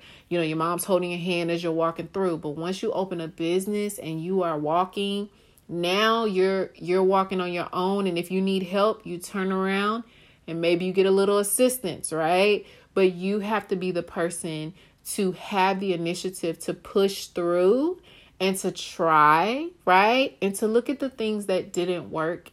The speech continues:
and use comprehension to deploy them further.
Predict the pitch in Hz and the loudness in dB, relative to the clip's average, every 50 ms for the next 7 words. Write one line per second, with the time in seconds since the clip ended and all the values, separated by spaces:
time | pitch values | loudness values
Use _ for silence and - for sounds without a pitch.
0 | _ - 180 180 185 190 196 190 190 - - - 208 202 208 - 202 196 196 202 | _ -6 -4 -2 -2 -2 -2 -2 -4 -8 -6 -4 -4 -4 -2 -4 -6 -6 -4 -2
1 | 190 185 185 - 180 175 175 - - 170 165 160 156 - - - 170 165 160 156 | -4 -4 -4 -6 -8 -8 -8 -6 -8 -6 -6 -8 -10 -12 -8 -4 -2 -2 -2 -2
2 | 160 151 147 147 156 - - _ 156 143 139 - - - - - - | -4 -8 -10 -10 -12 -14 -10 _ -6 -6 -6 -6 -10 -12 -14 -16 -18